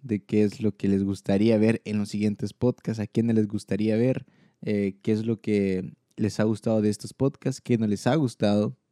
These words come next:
y dónde, en qué plataforma les gustaría escucharnos. Tal vez si nos ves en YouTube, pero quieres,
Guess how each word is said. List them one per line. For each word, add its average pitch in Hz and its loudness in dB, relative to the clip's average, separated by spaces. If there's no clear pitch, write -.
y 117 4
dónde, 113 2
en 139 -2
qué 117 2
plataforma 117 2
les 107 4
gustaría 98 0
escucharnos. 98 -2
Tal 101 2
vez 101 4
si 120 -2
nos 107 0
ves 110 2
en 110 0
YouTube, 117 0
pero 110 2
quieres, 110 2